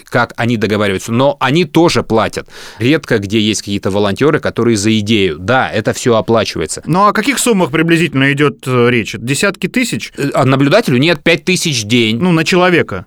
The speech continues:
Speaker 1: Три, пять, се-, семь тысяч в день.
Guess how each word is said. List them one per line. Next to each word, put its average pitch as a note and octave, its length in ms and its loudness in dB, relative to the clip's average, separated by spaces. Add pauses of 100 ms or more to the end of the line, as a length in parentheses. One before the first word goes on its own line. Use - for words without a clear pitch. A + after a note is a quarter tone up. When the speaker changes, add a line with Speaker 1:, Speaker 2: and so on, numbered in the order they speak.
Speaker 1:
Три, F#3 320 2
пять, D#3 460 0
се-, - 420 -2
семь D3+ 400 0
тысяч A#2+ 440 -2
в - 20 -12
день. F2 260 -2